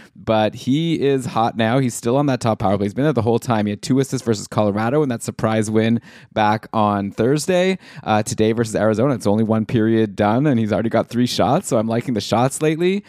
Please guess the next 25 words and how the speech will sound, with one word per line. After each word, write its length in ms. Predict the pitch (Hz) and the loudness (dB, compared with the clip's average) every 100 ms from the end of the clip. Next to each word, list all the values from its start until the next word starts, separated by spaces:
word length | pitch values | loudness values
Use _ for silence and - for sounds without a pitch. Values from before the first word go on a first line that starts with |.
| - | -12
He's 160 | - 110 | -6 -2
not 240 | 113 139 | 0 0
great 280 | - 110 135 | 0 0 0
for 140 | - 131 | 0 0
the 100 | 117 | 0
hits 180 | 123 | 0
and 100 | 120 | -2
blocks, 240 | 107 123 139 | -2 -2 0
but 80 | 151 | -2
hey, 60 | |
if 80 | 147 | -2
he's 100 | 101 | -2
gonna 160 | 110 120 | -2 0
give 140 | 123 | 0
you 60 | 110 | 0
shots 400 | - 147 135 - - - | 0 0 -2 -10 -20 -8
and 220 | 113 110 | -4 -2
points, 500 | 135 160 147 139 - - - - | 0 0 0 -2 -6 -18 -20 -8
I 60 | |
think 140 | 107 120 | -4 0
you 40 | |
gotta 140 | 135 | 0
take 180 | 123 190 | 0 -2
him. 60 | 143 | 0
Like, 160 | 107 | -4